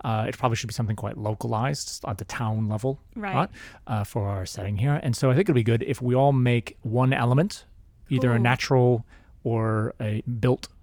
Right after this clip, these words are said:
Speaker 1: environment kind of thing. And maybe we can alternate doing that, um, and add it to the map and just describe something about it.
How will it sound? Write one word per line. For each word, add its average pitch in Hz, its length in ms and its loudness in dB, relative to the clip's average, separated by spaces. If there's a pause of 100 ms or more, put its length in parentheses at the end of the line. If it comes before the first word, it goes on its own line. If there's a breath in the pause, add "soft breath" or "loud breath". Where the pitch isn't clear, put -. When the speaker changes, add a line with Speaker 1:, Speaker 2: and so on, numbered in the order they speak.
(100)
Speaker 1:
environment 110 600 0
kind 110 260 -2
of 101 100 -2
thing. 185 320 -2
And 117 120 -2
maybe 113 140 0
we 104 60 -6
can - 120 -8
alternate - 540 -8 (200)
doing 123 220 -2
that, 170 180 -4 (400 loud breath)
um, 127 140 -2
and 117 80 -2
add 143 160 2
it - 80 -4
to 123 100 -6
the 117 80 -2
map 110 420 -2
and 110 200 0
just 117 160 -4
describe 110 680 -2 (540 soft breath)
something 117 500 2
about 95 280 -4
it. - 240 -14